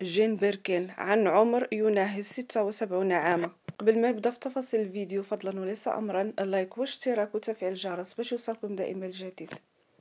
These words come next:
توفيت المغنية والممثلة الفرنسية البريطانية جين بيركين يوم الأحد عن عمر يناهز ستة وسبعون عامًا،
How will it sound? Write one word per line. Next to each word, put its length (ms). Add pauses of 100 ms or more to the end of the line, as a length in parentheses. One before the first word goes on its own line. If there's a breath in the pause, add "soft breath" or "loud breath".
(160)
توفيت 520
المغنية 560
والممثلة 640
الفرنسية 640
البريطانية 720
جين 320
بيركين 560
يوم 340
الأحد 720
عن 260
عمر 280
يناهز 540
ستة 340
وسبعون 560
عامًا، 480